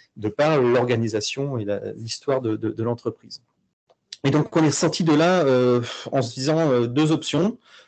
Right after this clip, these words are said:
Enfin, euh, enfin, c'est, c'est, c'est, et ils ne se sont pas rendus compte à la C E C, euh, combien, dans, dans quel désarroi ils nous ont laissé à la fin de la première session. Voilà, et je, je, juste pour prévenir ceux qui prendront la, l'aventure,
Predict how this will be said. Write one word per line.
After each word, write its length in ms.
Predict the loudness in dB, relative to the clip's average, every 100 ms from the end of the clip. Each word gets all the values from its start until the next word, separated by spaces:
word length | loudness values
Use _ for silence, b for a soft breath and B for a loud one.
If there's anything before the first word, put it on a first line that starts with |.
| b b -12
Enfin, 540 | -8 -4 -2 -4 -4 -6
euh, 640 | -6 -6 -8 -12 -14 -16
enfin, 200 | -6 -6
c'est, 160 | -4 -2
c'est, 160 | 0 2 0
c'est, 320 | 0 -2 -2 -6 B B B
et 80 | -4
ils 80 | -2
ne 40 |
se 80 | 0
sont 80 | 0
pas 100 | 2
rendus 180 | 0 0
compte 180 | 0
à 40 | 2
la 100 | 0
C 140 | 2
E 60 | 0
C, 220 | 0 0
euh, 220 | 2 0
combien, 500 | 0 -2 0 0 0
dans, 180 | 2 2
dans 120 | 0
quel 160 | 0 0
désarroi 400 | 2 2 2 2
ils 60 |
nous 140 | 2 2
ont 60 |
laissé 420 | 2 0 0 0 2
à 60 |
la 120 | 2 0
fin 140 | 0
de 40 |
la 80 | 0
première 300 | 0 -2 -2
session. 320 | -4 -8 -8 -18 _ -6
Voilà, 180 | -2 -2
et 60 |
je, 180 | 0 0
je, 120 | 0 0
juste 200 | 0 -2
pour 140 | -4 -2
prévenir 300 | 0 0 0
ceux 140 | -2
qui 180 | -4 -10
prendront 500 | -6 -2 0 0 0
la, 160 | 2
l'aventure, 480 | 2 2 -2 -2 -4